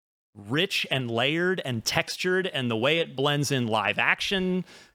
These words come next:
cutscenes in a way that's not goofy. It's, like, totally makes sense. And it, it's, I've not seen a story told this way in a game before, even though, you know, like, gameplay wise, it's survival horror stuff that we've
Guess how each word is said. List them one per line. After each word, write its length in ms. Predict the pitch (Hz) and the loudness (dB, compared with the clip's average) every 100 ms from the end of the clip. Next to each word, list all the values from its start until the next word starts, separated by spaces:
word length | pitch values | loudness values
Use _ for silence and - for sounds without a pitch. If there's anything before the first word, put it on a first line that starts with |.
| - | 0
cutscenes 800 | 214 - 202 196 180 180 165 | 0 0 -2 0 2 0 -2
in 140 | 127 139 | -4 -4
a 60 | |
way 180 | 127 147 | 0 0
that's 180 | 135 - | 0 -4
not 260 | 131 127 - _ 120 | 0 0 0 _ -4
goofy. 440 | 139 165 - 175 | -2 0 0 0
It's, 100 | 151 | 0
like, 140 | 117 - | -2 0
totally 240 | 165 170 | 2 2
makes 200 | 131 113 | 0 0
sense. 360 | 175 170 165 131 | 2 2 0 0
And 200 | 101 98 - - - - - _ | 0 -2 -6 -14 -14 -16 -20 _
it, 140 | 151 151 | -6 -2
it's, 200 | 151 - | -2 0
I've 200 | - 143 | 0 0
not 240 | 160 202 - | 0 0 0
seen 200 | 208 165 | -2 -2
a 40 | |
story 500 | - - 170 226 247 | -2 -2 0 0 -2
told 380 | 240 233 233 220 | -2 0 0 0
this 220 | 226 - | -4 -2
way 180 | 208 220 | 0 0
in 80 | 214 | 0
a 40 | |
game 260 | 185 208 208 | 0 0 2
before, 580 | 196 - 202 196 190 190 | -2 -2 0 2 0 0
even 200 | 220 226 | -2 0
though, 80 | |
you 100 | 202 | 0
know, 140 | 202 180 | 0 0
like, 160 | 190 180 - | 0 -2 -4
gameplay 380 | - 349 294 226 | -4 -2 0 0
wise, 360 | 175 160 147 165 | 2 2 2 -2
it's 360 | 202 - - _ | -4 -6 -8 _
survival 540 | - 233 170 160 147 139 | -8 -4 0 0 0 0
horror 260 | 165 139 | 2 0
stuff 340 | - 147 135 - | 0 -2 -2 -2
that 140 | 175 | 0
we've 340 | 156 131 - | 2 2 -2